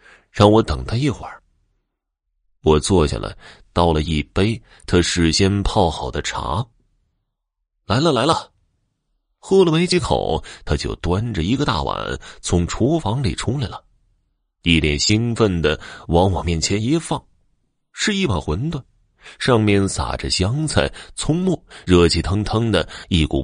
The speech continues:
扑鼻的鲜香味儿。“你神神秘秘的就整了这一碗馄饨？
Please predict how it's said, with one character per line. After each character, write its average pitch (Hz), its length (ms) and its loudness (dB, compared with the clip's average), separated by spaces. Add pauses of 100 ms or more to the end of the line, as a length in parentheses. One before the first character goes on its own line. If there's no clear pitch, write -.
扑 165 320 2
鼻 98 220 -2
的 65 200 -4
鲜 139 360 0
香 143 240 -2
味 120 60 -2
儿。 - 160 -12 (2000)
“你 104 200 2
神 139 400 2
神 131 160 0
秘 156 200 0
秘 143 180 2
的 127 80 2
就 147 180 0
整 73 220 -2
了 85 80 -4
这 143 80 -2
一 156 80 2
碗 85 120 0
馄 73 300 -4
饨？ 117 300 0